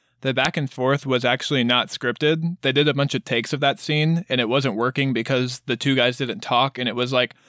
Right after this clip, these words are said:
almost too long of an action scene, so they felt like they needed to break it up with some dialogue. So they quickly wrote that dialogue, and Chad Stahelski said, "Let's do it in Indonesian, and John will respond in Indonesian."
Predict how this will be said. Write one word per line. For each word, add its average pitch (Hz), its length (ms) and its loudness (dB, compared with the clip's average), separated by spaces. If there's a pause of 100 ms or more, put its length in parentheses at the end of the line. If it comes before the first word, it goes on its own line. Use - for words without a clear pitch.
(160)
almost 151 360 0
too 151 240 0
long 123 500 2
of 127 140 0
an 117 60 0
action 120 340 0
scene, 156 300 0
so 147 100 -6
they 120 120 0
felt 127 180 0
like 135 140 0
they 117 120 0
needed 123 240 2
to 117 80 -2
break 117 220 -2
it 104 80 -4
up 110 160 0
with 127 100 -2
some 110 160 -2
dialogue. 120 520 2 (300)
So - 140 -6
they 135 120 4
quickly 156 380 0
wrote 120 400 2
that 110 180 0
dialogue, 117 580 2
and 120 140 -2
Chad 131 220 0
Stahelski 131 440 -4
said, 127 320 2 (300)
"Let's 135 180 -2
do 151 140 6
it 139 60 4
in 135 100 2
Indonesian, 123 560 2
and 113 120 2
John 123 240 2
will 113 140 0
respond 143 420 2
in 120 80 2
Indonesian." 110 680 0